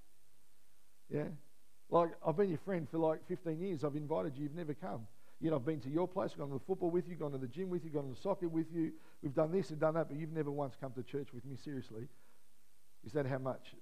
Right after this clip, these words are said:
our friendship means? It doesn't take much to say that, does it? It's not even rude if you say it with a smile on your face. We've gotta make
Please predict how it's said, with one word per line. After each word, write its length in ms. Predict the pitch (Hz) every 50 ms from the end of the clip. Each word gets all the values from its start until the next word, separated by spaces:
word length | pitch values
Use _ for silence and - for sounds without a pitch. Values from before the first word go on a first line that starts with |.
| - -
our 180 | 123 123 117 117
friendship 380 | - - 127 123 113 - 120 - 135
means? 320 | 135 127 113 123 165 -
It 1500 | - - - - - - - - - - - - - - - - - - - - - - - - - - - - -
doesn't 220 | - 175 160 143 -
take 200 | - 165 180 170
much 180 | 175 - -
to 80 | - 123
say 180 | - 143 123 120
that, 180 | 135 156 147
does 160 | 151 151 170
it? 140 | 143 101 92 90 - - - - - - - - - - - - - - - -
It's 80 | -
not 160 | 160 156 127
even 240 | 123 117 110 113 120
rude 440 | 123 139 175 - - 139 - 101 101 95 - - - - -
if 40 | -
you 60 | 127
say 200 | 117 - - 135
it 80 | 131 127
with 120 | 127 117
a 60 | 107 104
smile 360 | - - 123 135 151 180 185
on 60 | 156
your 260 | 120 110 - - 104 113
face. 140 | 180 190 - - - - - - - - - - - - - - - - - - - - - - - - - - - - - - - - - - - - - - - - - - - - - -
We've 200 | - 175 208 180
gotta 200 | - 202 190 180
make 220 | 175 170 156 156